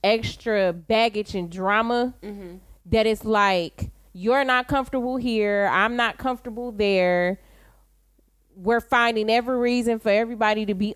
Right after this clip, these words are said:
Speaker 1: uncomfortable, and we're not finding a reason of why this is okay. You
Speaker 2: Right.
Speaker 1: know what I'm saying? And I feel like whether or not you're telling someone, I w-, it don't matter how much you make somebody feel comfortable.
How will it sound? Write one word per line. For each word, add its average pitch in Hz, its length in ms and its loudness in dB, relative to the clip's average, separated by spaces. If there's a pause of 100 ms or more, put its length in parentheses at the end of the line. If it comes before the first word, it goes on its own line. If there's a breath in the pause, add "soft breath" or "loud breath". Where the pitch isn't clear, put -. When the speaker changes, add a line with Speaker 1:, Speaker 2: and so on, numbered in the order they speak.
Speaker 1:
uncomfortable, 214 920 0
and 180 160 0
we're 202 120 0
not 202 300 0
finding 196 340 -2
a 185 60 -2
reason 185 360 0
of 165 100 -4
why 180 320 2
this 170 240 -6
is 156 140 -2
okay. 135 580 -2 (140)
You 165 120 -16
Speaker 2:
Right. 220 80 -2
Speaker 1:
know 233 60 2
what 220 60 2
I'm 214 100 -2
saying? 214 440 0
And 196 340 0 (600 loud breath)
I 214 120 2
feel 247 340 2
like 208 440 0 (180)
whether 240 640 0
or 233 100 0
not 233 320 0
you're 240 180 0
telling 240 400 0
someone, 233 520 -2 (580)
I 208 160 2
w-, - 200 -8 (320)
it 302 160 -2
don't 285 160 0
matter 214 260 2
how 262 260 2
much 254 400 0
you 254 40 0
make 240 220 0
somebody 233 380 0
feel 226 260 0
comfortable. 226 640 -2